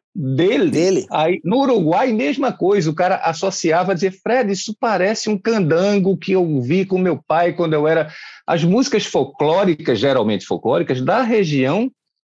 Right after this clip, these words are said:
Speaker 1: dele, sabe? É um erro muito grande você dizer, modo, ve-, veja como é doido. Quando eu fui fazer a defesa do mestrado, aí tinha na banca uns fodões lá, né? Eu chamei os caras, os velhos. Aí disse, "Ó, eu vou dar aqui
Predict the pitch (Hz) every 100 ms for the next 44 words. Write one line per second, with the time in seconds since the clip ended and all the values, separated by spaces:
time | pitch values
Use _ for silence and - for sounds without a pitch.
0 | _ - 101 127 180 202 104 85 - -
1 | 185 220 208 262 214 185 240 220 208 208
2 | 185 143 143 180 156 143 151 131 139 143
3 | - - - 160 220 208 185 - - -
4 | _ - - - 131 - 233 247 269 240
5 | 202 131 95 120 165 180 185 185 165 143
6 | 135 135 127 120 117 107 - 135 131 90
7 | - _ _ _ _ _ _ - - 160
8 | 156 143 143 107 131 151 143 165 190 147
9 | 170 117 113 104 110 190 226 403 - 151
10 | 190 87 - 135 117 113 131 78 - _
11 | _ _ _ _ _ - 147 151 214 151
12 | - - - 185 220 156 156 127 120 -
13 | 113 117